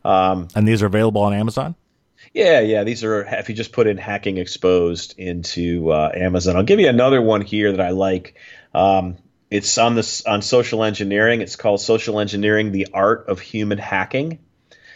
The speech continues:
Speaker 1: And this is by Christopher Hadnagy, who's a, who's one of the most renowned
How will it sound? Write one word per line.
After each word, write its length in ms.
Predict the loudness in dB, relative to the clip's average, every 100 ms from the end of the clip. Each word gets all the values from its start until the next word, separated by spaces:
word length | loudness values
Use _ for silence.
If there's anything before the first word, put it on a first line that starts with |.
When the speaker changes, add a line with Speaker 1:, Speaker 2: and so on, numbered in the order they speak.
| _ -6
Speaker 1:
And 320 | -2 0 2
this 200 | 0 2
is 240 | -2 -2 0
by 320 | 2 4 4
Christopher 500 | 0 -4 -4 -2 -2
Hadnagy, 680 | 0 -2 0 -4 -2 -4 -4
who's 200 | -4 -4
a, 100 | -6
who's 380 | -6 -6 -6
one 280 | -4 0 2
of 160 | 2 2
the 180 | 0 2
most 480 | 0 0 -2 -10 -12
renowned 1120 | -12 -10 -4 0 2 2 2 2 2 0 -4